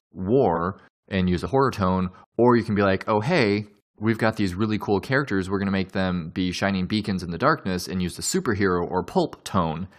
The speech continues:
instead. Or you could combine them all. You know, they're not as, um,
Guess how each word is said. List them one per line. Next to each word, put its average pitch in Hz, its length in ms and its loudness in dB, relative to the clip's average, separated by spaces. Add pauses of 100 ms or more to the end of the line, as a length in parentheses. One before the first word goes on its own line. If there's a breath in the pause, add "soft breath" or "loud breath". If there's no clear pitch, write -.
(140)
instead. 98 600 -4 (220)
Or 90 200 0
you 92 100 -4
could 113 160 -2
combine 139 340 2
them 98 140 0
all. 76 320 -4
You 90 80 -6
know, 92 140 -2
they're 92 140 -2
not 92 380 0
as, 85 520 -2
um, 85 480 -6